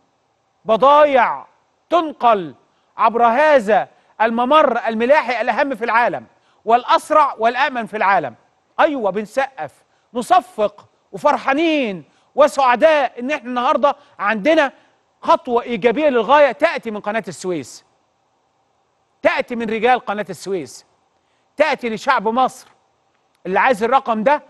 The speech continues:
يتضاعف أكثر وأكثر وأكثر. وبعد شوية يكون معانا حوار مع سيادة الفريق أسامة ربيع،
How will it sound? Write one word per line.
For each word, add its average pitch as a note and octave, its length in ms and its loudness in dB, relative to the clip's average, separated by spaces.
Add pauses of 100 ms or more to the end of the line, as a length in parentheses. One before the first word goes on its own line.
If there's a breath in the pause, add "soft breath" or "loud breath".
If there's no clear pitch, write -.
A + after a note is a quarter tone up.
(240 soft breath)
يتضاعف G#3 680 4 (200)
أكثر G#3+ 400 -2
وأكثر A3 560 -6
وأكثر. G#3 460 -6 (380)
وبعد A#3 280 0
شوية A#3+ 180 2
يكون B3+ 180 -2
معانا B3 300 0
حوار A#3 300 2
مع G3+ 120 -4
سيادة A#3 240 -6
الفريق G#3 300 -6
أسامة A#3 260 -4
ربيع، A3 360 0